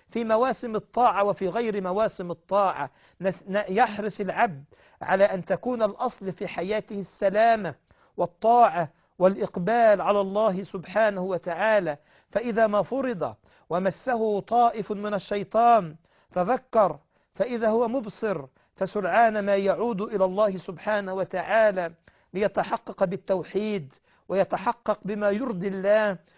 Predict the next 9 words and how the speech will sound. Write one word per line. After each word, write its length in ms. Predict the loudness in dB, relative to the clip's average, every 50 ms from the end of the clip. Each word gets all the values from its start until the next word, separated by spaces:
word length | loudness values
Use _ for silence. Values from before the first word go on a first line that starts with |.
| _ _ _
سبحانه 640 | -6 -4 -4 -4 -2 -2 0 0 0 0 -2 -2
وتعالى 640 | -2 -2 -2 -2 -2 -4 -4 -2 2 2 2 2 2
عنه. 460 | -2 -2 -2 -4 -6 -6 -6 -6 -6 -6
أيها 440 | -6 -4 -4 -4 -4 -4 -6 -8 -10 -14 _ _ _ _
الحبيب 420 | -6 -6 -4 -4 -2 -4 -4 -4
في 160 | -6 -6 -6 -8
الله، 400 | -2 0 0 2 2 0 -2 -6 _ _ _ _ _ _ _
على 280 | -2 2 4 4 4
قدر 640 | 2 2 0 -2 0 0 0 0 0 0 -2 -2